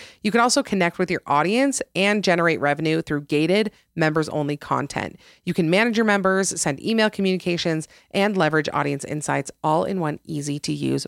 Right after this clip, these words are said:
platform. Also, maybe you're using other social media right now, and you're like, "Maddie, how am I gonna get my social media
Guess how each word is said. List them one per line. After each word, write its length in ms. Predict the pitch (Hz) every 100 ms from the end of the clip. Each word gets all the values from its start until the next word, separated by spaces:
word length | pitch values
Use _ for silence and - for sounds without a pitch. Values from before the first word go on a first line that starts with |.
| -
platform. 500 | 139 131 - 127 135 - - _
Also, 200 | 202 202
maybe 280 | 208 202 233
you're 120 | 254
using 320 | 226 226 220 -
other 220 | 202 214
social 360 | - 214 202 202
media 240 | 247 302
right 180 | 165 135
now, 260 | 135 143 - - -
and 120 | 160
you're 100 | 165
like, 260 | 156 156 - _ -
"Maddie, 380 | 190 240 143 - _ -
how 120 | -
am 80 | 185
I 40 |
gonna 60 | 196
get 140 | 196
my 140 | 208 190
social 320 | - 202 196
media 340 | 254 226 196